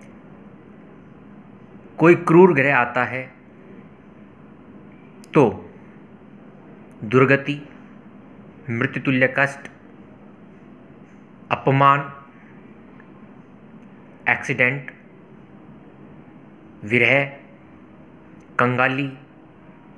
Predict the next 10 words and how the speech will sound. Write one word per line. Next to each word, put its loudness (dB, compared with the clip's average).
depression -2
आदि -2
समस्याएं -2
आती -6
हैं, -8
जिसमें -4
अष्टम 0
भाव 2
में -6
यदि -2